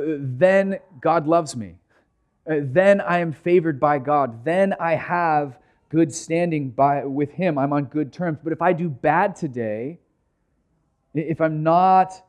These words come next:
making good choices, then I'm, then I'm on bad terms with God. He isn't pleased with me. He doesn't delight in me. I, I'm back under the wrath of God. I'm somehow deserving of punishment because of the things that I've done.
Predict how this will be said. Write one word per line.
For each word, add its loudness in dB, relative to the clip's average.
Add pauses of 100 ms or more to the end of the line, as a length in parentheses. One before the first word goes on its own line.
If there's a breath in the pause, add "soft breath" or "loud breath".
(300)
making 0
good -2
choices, -4
then 0
I'm, 0
then 0
I'm 0
on -2
bad 2
terms -10
with -12
God. -2 (1300)
He 4
isn't 4
pleased 0
with -4
me. -8 (800)
He 4
doesn't 4
delight 4
in -2
me. 0
I, 0
I'm -2
back -2
under -2
the 0
wrath -2
of -4
God. 2
I'm -2
somehow -6
deserving -2
of -4
punishment -6 (840)
because -2
of -6
the -4
things -8
that 0
I've 2
done. -4